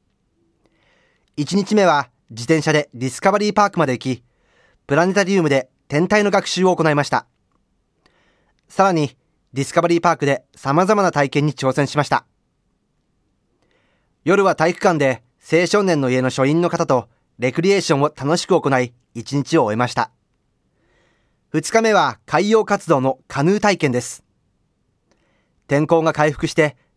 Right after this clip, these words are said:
とても良い条件でカヌーに乗ることができました。子どもたちは、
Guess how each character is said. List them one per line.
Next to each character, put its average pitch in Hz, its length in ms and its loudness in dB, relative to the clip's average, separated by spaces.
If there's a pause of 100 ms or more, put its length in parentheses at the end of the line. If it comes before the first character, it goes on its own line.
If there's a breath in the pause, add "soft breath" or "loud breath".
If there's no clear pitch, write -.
と 143 140 -4
て 185 100 2
も 214 120 2
良 226 100 4
い 190 60 -2
条 160 160 2
件 160 200 0
で 143 120 0
カ 160 180 0
ヌ 170 80 2
ー 160 40 2
に 143 100 -2
乗 113 100 -2
る 120 80 -6
こ 156 80 -4
と 160 80 -4
が 160 80 2
で 117 80 -4
き - 100 -8
ま 131 80 0
し - 80 -8
た。 120 160 -4 (1900)
子 - 100 -6
ど 170 80 2
も 190 60 -2
た 180 100 2
ち 147 100 -4
は、 131 240 0